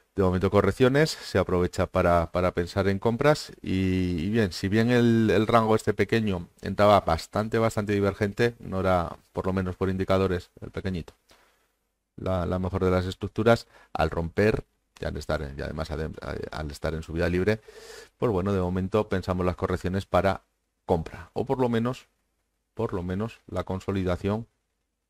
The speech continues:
en los niveles actuales. No, no tiene que ser un nivel exa-, exacto, pero entre once, once y medio, cierta consolidación, es decir, cierto descanso para descargar un poco indicadores y venir por lo menos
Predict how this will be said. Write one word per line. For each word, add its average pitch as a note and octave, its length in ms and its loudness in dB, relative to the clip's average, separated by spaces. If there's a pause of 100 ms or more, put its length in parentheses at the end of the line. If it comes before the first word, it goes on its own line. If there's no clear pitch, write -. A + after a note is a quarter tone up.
(880)
en G2 160 -10
los F2 160 -8
niveles E2 320 -4
actuales. E2 400 -2
No, F#2+ 160 -2
no G2+ 140 -4
tiene F#2+ 180 -2
que E2+ 80 -2
ser E2+ 140 -4
un E2+ 80 -4
nivel E2 180 -2
exa-, E2 260 -6
exacto, F2 440 -8
pero E2 180 -8
entre E2 240 -6
once, F2+ 480 -4 (680)
once D#2+ 300 -10
y - 20 -4
medio, F2 340 0
cierta F2 280 -4
consolidación, F2 640 -2
es E2 60 -2
decir, D#2 260 -4
cierto E2+ 260 -4
descanso F#2 440 -4
para D#2+ 280 -4 (1080)
descargar E2 440 -4
un E2 80 -8
poco D#2+ 380 -6
indicadores F2 600 -4 (400)
y F2+ 60 -4
venir E2+ 220 -2
por E2 120 -4
lo E2+ 80 2
menos E2 220 -2